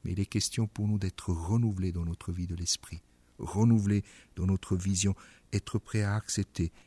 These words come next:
que le Seigneur continue à travailler, qu'il déverse en nous sa pensée, sa volonté,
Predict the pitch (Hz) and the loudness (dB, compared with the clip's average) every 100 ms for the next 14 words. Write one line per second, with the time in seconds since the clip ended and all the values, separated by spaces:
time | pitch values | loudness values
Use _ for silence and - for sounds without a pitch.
0 | _ - 101 104 98 98 - 127 - 113 | _ -2 0 2 2 0 -2 -2 0 0
1 | 107 92 - - - 117 113 92 82 - | 0 0 -6 -12 -10 -6 -4 -4 -6 -10
2 | - - - 101 104 110 110 - 110 104 | -20 -10 -2 0 2 2 0 0 2 4
3 | 85 73 _ _ _ _ _ - _ _ | 2 -2 _ _ _ _ _ -20 _ _
4 | _ - - 104 - 98 - - 78 _ | _ -8 -6 -4 -2 0 0 -2 -8 _
5 | _ _ _ _ _ _ _ - - - | _ _ _ _ _ _ _ -12 -4 -2
6 | 104 95 92 90 - 76 | 0 0 0 -2 -6 -12